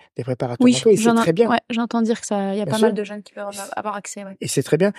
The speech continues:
Speaker 1: Et moi d'ailleurs, je suis, euh, même, euh, très ouvert, c'est ce qui se fait déjà, hein,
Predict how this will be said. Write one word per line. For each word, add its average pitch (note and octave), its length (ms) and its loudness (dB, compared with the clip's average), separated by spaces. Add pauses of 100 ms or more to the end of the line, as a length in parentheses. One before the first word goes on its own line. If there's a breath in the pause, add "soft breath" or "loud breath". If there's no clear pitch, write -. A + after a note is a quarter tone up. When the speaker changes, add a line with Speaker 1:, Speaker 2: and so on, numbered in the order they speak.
(200 loud breath)
Speaker 1:
Et D3 100 -2
moi D#3 160 6
d'ailleurs, D#3+ 400 4
je C3+ 120 -6
suis, C3+ 440 -2
euh, B2 160 2
même, B2+ 240 -2
euh, A#2+ 260 -6 (220)
très C3 300 -4
ouvert, F3+ 240 2
c'est - 100 -12
ce - 80 -14
qui - 160 -20
se - 60 -16
fait C#3 100 -6
déjà, E3+ 320 4
hein, F3+ 80 -2